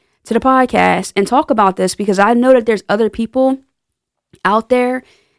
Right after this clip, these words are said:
that could be really just twiddling their thumbs. They could be mauling their brain back and forth, like, 'Should I say something to this person? Should I not?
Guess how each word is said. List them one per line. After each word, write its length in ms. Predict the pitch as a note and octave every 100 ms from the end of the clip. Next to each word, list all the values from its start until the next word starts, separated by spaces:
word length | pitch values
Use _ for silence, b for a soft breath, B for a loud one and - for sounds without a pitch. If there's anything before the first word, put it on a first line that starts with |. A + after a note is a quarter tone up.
| b
that 200 | G3 G3
could 120 | A#3
be 160 | G3+ F3+
really 420 | F#3+ A3+ A3 G#3+
just 300 | G3+ G3 -
twiddling 400 | A3 A3 A3 G#3+
their 180 | G#3+ G3
thumbs. 460 | G#3 G#3+ G#3+ G#3
They 120 | G3+ F#3+
could 120 | G3+
be 140 | G3+
mauling 460 | F#3+ G3+ G#3+ G#3+ G#3
their 160 | G3+
brain 420 | F#3 G3 G#3 G#3+ G3
back 240 | G3+ G3+
and 100 | G3
forth, 360 | - G#3+ G#3 G3+
like, 200 | E3+ b b b
'Should 200 | - A3
I 120 | A3
say 240 | G3+ A3 A3
something 460 | - A3 G#3 G#3+
to 100 | G3
this 160 | G#3+ -
person? 440 | - A3 - A3+
Should 220 | G#3 A3
I 140 | G#3+ G#3+
not? 440 | G#3 G#3+ G#3 G#3